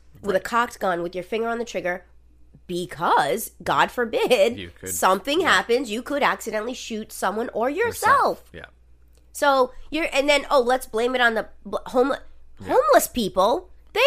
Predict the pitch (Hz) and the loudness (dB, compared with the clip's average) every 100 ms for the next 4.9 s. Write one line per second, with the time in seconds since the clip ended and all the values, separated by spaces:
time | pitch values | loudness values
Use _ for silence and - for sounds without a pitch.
0 | 539 554 494 403 494 508 - 392 440 415 | 10 10 10 8 8 6 6 4 4 4
1 | 381 427 453 381 370 359 330 415 415 381 | 0 0 0 -2 -2 -2 2 2 4 0
2 | - - 233 220 269 - - - - - | -2 -2 2 4 4 0 -10 -20 -20 -20
3 | - 320 - - - - _ _ _ 320 | -6 -4 -4 -10 -20 -20 _ _ _ 4
4 | 339 370 370 294 359 - 240 240 285 | 4 4 2 0 0 4 4 4 0